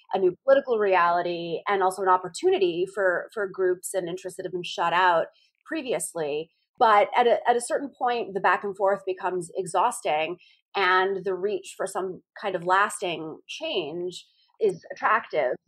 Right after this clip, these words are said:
The problem, of course, is that lasting change requires a greater political consensus than emerges from a single presidential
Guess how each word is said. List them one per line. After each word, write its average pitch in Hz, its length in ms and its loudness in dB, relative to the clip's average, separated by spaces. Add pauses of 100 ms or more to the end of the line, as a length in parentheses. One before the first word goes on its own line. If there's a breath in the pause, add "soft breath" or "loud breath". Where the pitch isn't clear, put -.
(120)
The - 80 0
problem, 262 340 2
of 202 100 -8
course, 180 300 -2
is 185 100 -8
that 160 200 2
lasting 185 440 0
change 185 520 0 (400)
requires 196 960 2 (120)
a 214 80 4
greater 208 380 4
political 196 400 -2
consensus 180 840 -4
than 170 400 0
emerges 175 540 -2
from 165 180 -4
a 165 60 -6
single 165 460 -4
presidential 160 800 -4